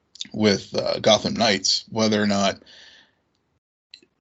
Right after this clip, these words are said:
they will, they'll do the renewal. Um, you know,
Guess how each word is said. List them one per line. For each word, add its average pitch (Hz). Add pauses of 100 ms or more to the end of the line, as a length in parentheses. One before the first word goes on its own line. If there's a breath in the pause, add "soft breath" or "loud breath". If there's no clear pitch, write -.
they 117
will, 110
they'll 113
do 117
the 104
renewal. 101
Um, 101 (180)
you -
know, -